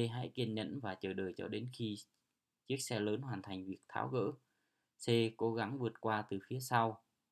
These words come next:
Và câu D, không có cái nào ở trên.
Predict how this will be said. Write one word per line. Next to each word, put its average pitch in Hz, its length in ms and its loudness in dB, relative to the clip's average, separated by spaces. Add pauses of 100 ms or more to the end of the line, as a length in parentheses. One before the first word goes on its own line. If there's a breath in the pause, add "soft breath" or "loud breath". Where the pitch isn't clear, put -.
(160)
Và - 140 -14
câu 107 180 -2
D, 110 40 6 (600)
không 98 120 -12
có 104 120 -6
cái 113 160 -6
nào 90 240 -2
ở 76 80 -8 (100)
trên. 104 220 0